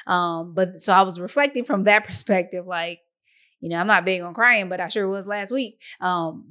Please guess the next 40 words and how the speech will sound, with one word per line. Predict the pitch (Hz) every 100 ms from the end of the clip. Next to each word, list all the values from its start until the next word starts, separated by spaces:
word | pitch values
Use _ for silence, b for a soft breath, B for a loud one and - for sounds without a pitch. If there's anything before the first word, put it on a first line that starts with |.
| 160
but | 175 147
that | 214 214
part | 220 175
aside, | 160 240 277 196 170 - b b b b
just | - 294 247
listening | 180 180 226 - 180 165
to | 185
what | 165 180
I | 165
was | 156
saying, | - 180 180 170
what | 170
I | 160
was | 156
communicating, | - 170 185 - 165 156
and | 156
people | - 294 240
were |
reaching | 180 196 190
out | 170 185
to | 185
me | 185
and | 175
letting | 180 180
me | 175
know, | 170 170 175 B B B
um, | 170 170 165 160 _
that | 175 170
the, | 190 175 170
the | 180 -
episode | 185 190 185 165
made | 160
an |
impact. | - 214 214 165
So | 175 175
big | 160 208
ups | 226 -
to | -
everybody | 170 185 180 175 170
and | 165